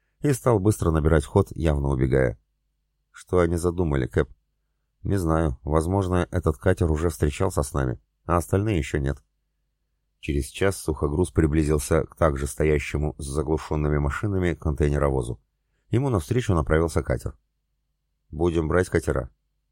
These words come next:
«Нет, боцман, у нас сроки, да и тащить их через все Красное море и Суэц нереально.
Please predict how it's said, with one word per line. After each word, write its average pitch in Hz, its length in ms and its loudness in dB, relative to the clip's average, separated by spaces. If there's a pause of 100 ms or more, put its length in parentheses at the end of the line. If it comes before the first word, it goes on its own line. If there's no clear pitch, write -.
«Нет, 85 320 0
боцман, 73 420 -2 (240)
у 76 100 -4
нас 85 220 -2
сроки, 71 500 -2 (280)
да 80 160 2
и 95 80 4
тащить 110 380 -2
их 78 140 0
через - 320 -4
все - 280 -2
Красное 80 420 0
море 82 300 2
и 73 40 2
Суэц 82 400 -2
нереально. 71 520 0